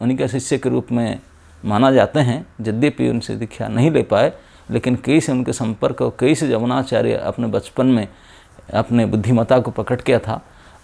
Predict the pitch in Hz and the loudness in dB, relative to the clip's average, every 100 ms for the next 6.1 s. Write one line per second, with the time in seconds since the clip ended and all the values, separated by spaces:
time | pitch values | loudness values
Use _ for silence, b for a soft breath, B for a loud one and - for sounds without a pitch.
0 | _ 131 - - 131 131 120 131 123 120 | _ -4 -2 0 0 2 0 0 0 -2
1 | 117 113 110 110 107 120 123 117 117 117 | 0 -2 -2 -2 -2 0 0 -2 -4 -4
2 | - 117 117 160 147 139 - 98 - 110 | -2 0 2 0 0 -4 -6 -8 -2 0
3 | 95 101 - - - - - - - - | 0 -4 -8 -20 -20 -20 -20 -20 -20 -20
4 | - - - - - B B B B - | -20 -20 -20 -20 -20 B B B B -4
5 | - 151 135 127 147 160 - 117 113 127 | 4 6 6 6 6 4 6 6 6 4